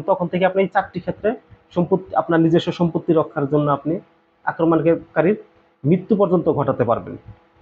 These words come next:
বিষয়টা এখানে উল্লেখ আছে। এখানে আ-, আরেকটা বিষয় বলে রাখা দরকার যে আপনি এই জায়গায়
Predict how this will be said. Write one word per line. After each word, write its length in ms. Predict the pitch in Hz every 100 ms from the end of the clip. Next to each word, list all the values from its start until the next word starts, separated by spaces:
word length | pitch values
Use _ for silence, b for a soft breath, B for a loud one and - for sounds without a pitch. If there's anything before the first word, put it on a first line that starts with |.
| -
বিষয়টা 300 | 143 165 151
এখানে 260 | 147 147 147
উল্লেখ 200 | 131 123
আছে। 180 | 123 147
এখানে 220 | 160 170 165 - b b b _ _ _
আ-, 220 | - - - 147 -
আরেকটা 240 | - 170 175
বিষয় 320 | 180 185 175 - -
বলে 240 | 151 156 160
রাখা 200 | 151 139
দরকার 340 | 139 - 147 - - _ - _ -
যে 180 | 127 135
আপনি 160 | 147 147
এই 100 | 151
জায়গায় 240 | 165 165